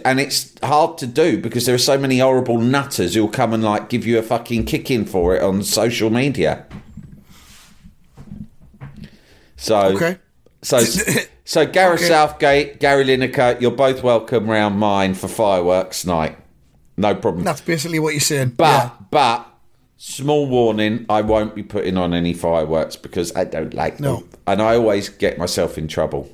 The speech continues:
Speaker 1: with them. I always
Speaker 2: Oh, it's
Speaker 1: let them
Speaker 2: tomorrow,
Speaker 1: off
Speaker 2: isn't
Speaker 1: wrong.
Speaker 2: it?
Speaker 1: Yeah.
Speaker 2: Saturday. Fireworks night's on a Saturday this year.
Speaker 1: How's
Speaker 2: Fucking
Speaker 1: Os-,
Speaker 2: hell.
Speaker 1: how does Os-, how do you worry about Oscar?
Speaker 2: Well, I mean, Oscar i-, is the, the dog, the nerviest, jitteriest dog around who will bark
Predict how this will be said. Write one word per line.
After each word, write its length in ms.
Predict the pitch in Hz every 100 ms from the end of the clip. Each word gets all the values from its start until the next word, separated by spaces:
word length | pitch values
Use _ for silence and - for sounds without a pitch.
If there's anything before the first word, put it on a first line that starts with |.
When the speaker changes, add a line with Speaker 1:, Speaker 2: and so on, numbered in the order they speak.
| - -
Speaker 1:
with 180 | 73 -
them. 180 | 78 82
I 100 | 80
always 140 | -
Speaker 2:
Oh, 20 | 101
it's 160 | -
Speaker 1:
let 60 | 165
them 80 | 156
Speaker 2:
tomorrow, 240 | 160 214
Speaker 1:
off 60 | 185
Speaker 2:
isn't 120 | 156
Speaker 1:
wrong. 80 | 190
Speaker 2:
it? 160 | 135 -
Speaker 1:
Yeah. 60 | 165 151
Speaker 2:
Saturday. 280 | 202 170 -
Fireworks 440 | - 165 175 -
night's 180 | 151 143
on 60 | 156
a 20 |
Saturday 480 | - 165 180 190 165
this 220 | 151 -
year. 120 | 135 131
Speaker 1:
How's 240 | 110 113
Speaker 2:
Fucking 120 | 131 131
Speaker 1:
Os-, 40 |
Speaker 2:
hell. 120 | 156
Speaker 1:
how 200 | 135 123 113
does 200 | 113 123
Os-, 300 | 117 - -
how 220 | 117 113
do 140 | 117
you 100 | 113
worry 280 | 110 110 107
about 300 | 104 98 -
Oscar? 420 | 107 - 95 85 -
Speaker 2:
Well, 240 | 180 190
I 60 | 175
mean, 220 | 175 165
Oscar 480 | 180 - - 139 139
i-, 40 | 160
is 520 | 156 - 160 147 -
the, 120 | - 165
the 260 | 160 147
dog, 400 | 135 - 156 147 -
the 220 | 147 123 147
nerviest, 760 | 151 170 170 156 147 135 -
jitteriest 600 | - 180 139 143 139 -
dog 260 | 147 143 135 _ - _ _ -
around 500 | 143 160 165 139 131
who 200 | 147 143
will 280 | 139 143 135
bark 520 | 175 165 147 -